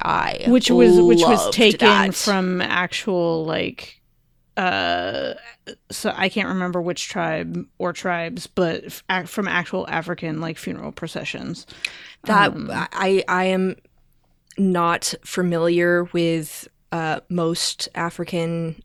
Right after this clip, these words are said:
Speaker 2: Mm-hmm.
Speaker 1: funeral ritual. Um, I do have some familiarity with, like, American, like, Black American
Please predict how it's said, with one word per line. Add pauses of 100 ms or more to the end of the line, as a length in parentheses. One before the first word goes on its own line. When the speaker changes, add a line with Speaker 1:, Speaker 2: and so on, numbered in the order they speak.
Speaker 2:
Mm-hmm. (720)
Speaker 1:
funeral (380)
ritual.
Um,
I
do
have
some
familiarity
with,
like,
American, (280)
like,
Black
American